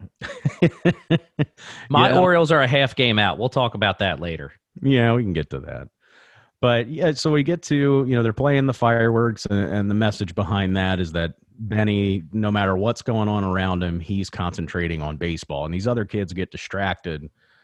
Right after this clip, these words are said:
Speaker 1: but all he wants to do is play baseball. And one of the strange things from that scene is he, he hits the ball and it travels into the outfield. That's when everybody gets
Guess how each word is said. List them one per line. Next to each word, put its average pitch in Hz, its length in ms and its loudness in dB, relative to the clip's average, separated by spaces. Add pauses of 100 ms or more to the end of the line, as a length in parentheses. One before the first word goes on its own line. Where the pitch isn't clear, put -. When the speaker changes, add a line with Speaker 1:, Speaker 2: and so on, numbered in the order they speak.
(200)
Speaker 1:
but 110 100 2
all 110 160 4
he 107 160 0
wants 98 340 -2
to - 60 -14
do 80 600 -4 (160)
is 82 260 -6
play 85 240 -8
baseball. 87 420 -6
And 90 80 -8
one 156 120 -6
of 139 60 -8
the 107 180 -6 (500)
strange 131 460 -4
things 117 260 -4
from 95 160 -8
that 78 180 -6
scene 147 360 -4
is 87 140 -8
he, 98 440 -12
he 147 240 -4
hits - 260 -6
the 117 80 -8
ball 101 460 -2
and 87 260 -8 (160)
it 104 160 -8
travels 104 440 -6
into 98 160 -8
the 98 160 -6
outfield. 98 340 -4
That's 98 160 -6
when 98 100 -8
everybody 110 520 -4
gets 101 420 -10